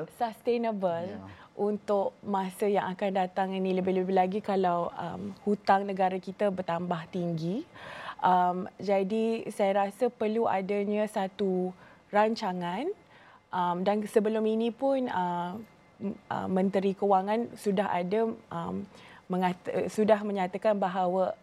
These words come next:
Speaker 1: akan ada, um, targeted, um, subsidy rationalization program, <coughs> uh,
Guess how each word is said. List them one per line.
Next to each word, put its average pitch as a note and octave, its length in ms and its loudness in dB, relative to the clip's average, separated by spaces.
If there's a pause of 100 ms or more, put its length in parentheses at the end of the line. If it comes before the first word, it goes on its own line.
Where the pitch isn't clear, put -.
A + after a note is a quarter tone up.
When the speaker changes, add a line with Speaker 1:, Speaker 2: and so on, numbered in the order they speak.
(100)
Speaker 1:
akan A3+ 320 -2
ada, A3 480 4 (160)
um, - 320 -6 (580)
targeted, A3 800 0
um, G3 160 -4
subsidy G3+ 560 0
rationalization F#3 880 -2
program, G#3 640 2 (160)
<coughs> - 240 -16
uh, F3+ 160 2